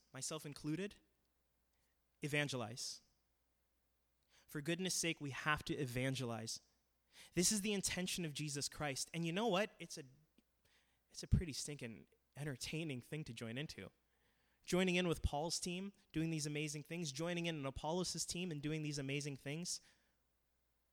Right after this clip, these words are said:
I wonder if in eternity we're gonna get to see the fully detailed chain link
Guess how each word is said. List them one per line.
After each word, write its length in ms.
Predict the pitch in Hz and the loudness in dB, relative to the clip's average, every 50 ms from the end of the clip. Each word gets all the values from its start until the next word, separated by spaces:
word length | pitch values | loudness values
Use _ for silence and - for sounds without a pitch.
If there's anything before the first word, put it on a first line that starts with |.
| _ _ _ _ _ _ _ _ _ _ _ _ _ - | _ _ _ _ _ _ _ _ _ _ _ _ _ 0
I 40 | 147 | 2
wonder 320 | 143 143 175 202 202 196 | 4 6 6 6 6 4
if 120 | 196 185 - | 2 2 -2
in 80 | 175 | -4
eternity 560 | 165 147 - - 156 151 151 139 127 120 120 - - - _ _ _ - | -6 -4 -4 -4 -2 -2 -2 -2 -4 -4 -6 -8 -14 -20 _ _ _ -4
we're 120 | 139 147 | 0 0
gonna 120 | 151 151 143 | 0 2 0
get 140 | 139 139 - | 0 -2 -2
to 80 | 131 | -2
see 300 | - - - 131 123 120 - - _ _ _ | -2 -2 -2 -2 -4 -6 -8 -16 _ _ _
the 80 | - 135 | -12 -10
fully 340 | - - 151 151 147 147 143 | -4 0 2 2 4 2 2
detailed 580 | 131 139 131 127 - - 135 127 123 120 - | 2 0 0 0 -2 -2 -2 -2 -4 -6 -8
chain 400 | - - - - 143 139 135 120 | -8 -6 -4 -4 -4 -4 -4 -4
link 300 | 113 110 110 - - - | -4 -6 -8 -12 -14 -20